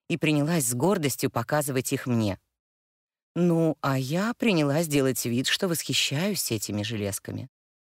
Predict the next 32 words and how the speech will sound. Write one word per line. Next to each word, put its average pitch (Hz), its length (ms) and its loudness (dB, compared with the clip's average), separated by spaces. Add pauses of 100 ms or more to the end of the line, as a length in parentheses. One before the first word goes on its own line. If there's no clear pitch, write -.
(600)
"Благодарю 190 540 2
вас, 180 200 -2
миссис 160 380 2
Бэдли", 139 440 0 (460)
заливалась 143 600 0
я, 175 260 0 (480)
непрестанно 143 760 2
думая 131 400 2
о 123 40 -4
том, 185 280 2 (220)
как 170 220 -2
бы 156 100 2
мне 151 240 4
поскорее 147 600 0
смотаться 127 680 -4
отсюда. 95 460 -6 (920)
"Скажите, 175 520 -2 (380)
а 180 60 2
нельзя 185 400 4
ли 170 80 2
в - 60 -2
следующий 165 520 2
раз 190 160 2
сделать 147 420 2
желе 160 380 2 (260)
не 180 120 2
в 170 60 0
овальной 190 420 4
форме, 127 440 -2 (220)
а 202 100 0
в - 80 -6
круглой? 120 560 0